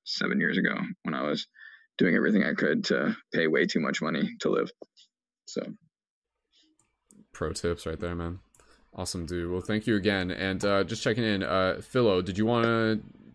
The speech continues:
Speaker 2: jump on? I, I see you sitting in front of the camera. Did you wanna say something?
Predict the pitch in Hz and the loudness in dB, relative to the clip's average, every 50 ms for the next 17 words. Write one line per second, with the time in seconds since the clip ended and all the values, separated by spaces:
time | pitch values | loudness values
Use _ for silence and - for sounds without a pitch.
0 | _ _ _ _ _ _ - - 98 95 92 - 117 110 107 110 117 110 110 101 | _ _ _ _ _ _ -20 -16 -14 -10 -6 -2 0 0 0 0 0 0 0 0
1 | 76 95 101 85 85 104 - - 127 117 110 - 117 104 107 104 101 - 110 110 | 0 0 0 0 0 0 0 0 0 0 0 0 0 0 0 0 0 0 0 0
2 | 113 113 - _ - - - 90 95 - - 107 113 120 117 98 98 104 101 104 | -2 -4 -6 _ -18 -12 -8 -8 -6 -2 -2 -2 0 0 0 0 0 0 -2 0
3 | 104 117 110 107 123 123 123 | -2 -2 -2 -2 -2 -4 -6